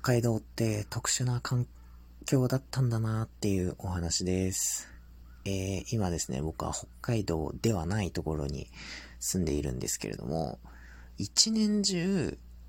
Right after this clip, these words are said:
えー、バイクに乗れる環境です。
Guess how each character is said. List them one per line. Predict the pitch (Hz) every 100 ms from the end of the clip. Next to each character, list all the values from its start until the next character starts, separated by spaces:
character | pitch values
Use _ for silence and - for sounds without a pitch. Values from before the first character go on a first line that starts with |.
| - -
え | 101
ー、 | 98 98 95 95 - - - -
バ | 101 117
イ | 117
ク | -
に | 78 67 -
乗 | 95 98
れ | 101
る | 98 104 - - - - - - -
環 | - 92
境 | - 87 73 - - - -
で | 73
す。 | - -